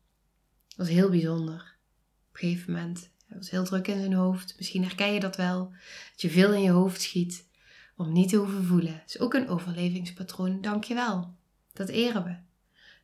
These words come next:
Dankjewel mind, dankjewel ego, dankjewel overleefdeel. Dat jij, ja, nu beschermt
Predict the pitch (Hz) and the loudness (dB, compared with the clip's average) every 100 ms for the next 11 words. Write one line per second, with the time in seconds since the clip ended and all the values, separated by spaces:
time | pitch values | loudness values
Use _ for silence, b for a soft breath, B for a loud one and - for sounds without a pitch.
0 | - 202 220 233 233 220 214 214 196 - | -4 -2 0 -2 0 2 2 0 -2 -6
1 | 196 190 190 190 185 - 190 175 185 185 | -6 -6 -4 -4 -4 -6 -8 -8 -8 -6
2 | 190 185 202 190 180 180 175 175 190 190 | -4 -6 -8 -6 -4 -2 -2 -4 -6 -8
3 | 196 185 175 180 180 180 180 b b b | -6 -6 -4 -2 -2 -4 -6 b b b
4 | b b b b b _ _ _ _ _ | b b b b b _ _ _ _ _
5 | 320 196 - - _ _ _ _ - 185 | -2 -2 -4 -18 _ _ _ _ 2 4
6 | 175 175 - 214 214 175 175 - | 4 2 0 2 2 -2 -8 -14